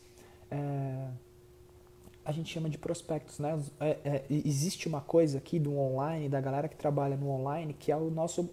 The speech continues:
avatar. O que que é o nosso avatar? Isso é aplicado também pro presencial. Vou falar pra vocês. O avatar é o no-, é o nome que a gente dá pra aquela persona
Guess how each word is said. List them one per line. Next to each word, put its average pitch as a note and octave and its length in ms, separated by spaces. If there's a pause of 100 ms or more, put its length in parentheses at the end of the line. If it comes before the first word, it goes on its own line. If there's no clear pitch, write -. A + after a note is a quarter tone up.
avatar. F#3 720 (400)
O - 60
que A3+ 100
que - 160
é B3 80
o A3+ 80
nosso F#3 340
avatar? E3 560 (380)
Isso - 180
é A#3 40
aplicado A3+ 500
também F#3+ 300
pro G3 120
presencial. G3 800
Vou C#3 120
falar D#3 220
pra D#3+ 120
vocês. - 400 (3500)
O B2+ 120
avatar D#3 760 (260)
é C#3 80
o C#3+ 80
no-, D3+ 460
é D3+ 100
o D3 80
nome F3+ 340
que A#3+ 140
a G3 60
gente F#3+ 320
dá C#3+ 280 (480)
pra D#3 140
aquela E3+ 300
persona A3 920